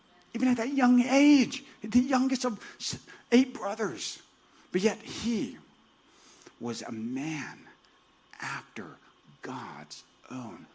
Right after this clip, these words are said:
heart. That's the one. When God finds a man or a woman after his own heart, he says, "Arise, for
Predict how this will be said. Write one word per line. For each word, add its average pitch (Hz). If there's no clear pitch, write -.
heart. -
That's -
the 160
one. 117
When 113
God 165
finds 160
a 131
man 135
or 151
a 127
woman 117
after 120
his 107
own 135
heart, -
he 139
says, 113
"Arise, 85
for 208